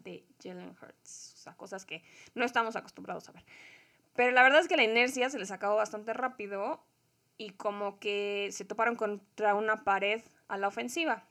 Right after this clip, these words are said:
Después de permitir que Arizona empatara el marcador, decidieron hacer un cambio en la estrategia y regresar al juego por tierra, con lo cual lograron comerse el reloj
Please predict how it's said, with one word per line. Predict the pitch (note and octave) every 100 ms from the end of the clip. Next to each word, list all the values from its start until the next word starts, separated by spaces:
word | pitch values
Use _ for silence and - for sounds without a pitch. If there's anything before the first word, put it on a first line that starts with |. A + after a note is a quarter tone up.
| _ _ _ _ _
Después | G#3+ G#3 B3
de | C#4
permitir | - A3+ G#3+ G#3+ G#3+ C4
que | B3
Arizona | G3 G3 A3+ A3+ G#3
empatara | G#3 G3 G3 G#3+ G#3+
el | G#3+
marcador, | G#3+ G#3+ A3 G#3 G#3+ B3+ - _ _ _ _
decidieron | G3 G#3+ G3+ G#3+ G#3+ A3+ A3+ A3+ -
hacer | G#3 G3+ A3+ A#3+
un | B3+
cambio | B3 B3 B3 C4 C4 B3+ C4 - _ -
en | G3+
la | G3
estrategia | G3 G3 G3 B3 B3+ A3+ G#3 A3 -
y | G#3+ G3+
regresar | G3 F#3+ F#3+ F#3+ G#3 G#3
al |
juego | G#3 G#3+ G#3+ G#3
por | G#3
tierra, | - A#3 G#3 G3+ A#3+ - _ _ _ _ _ -
con | G#3
lo | G3+ G3
cual | A3 A3+ A3+ _
lograron | G3 G#3 G3+ G#3+ A3 A3 A3+ A#3 _ _ _ _ _ _ -
comerse | G3 G#3 A3 A3+ - A3
el | A3
reloj | A3+ A#3 A#3 A3+ E4+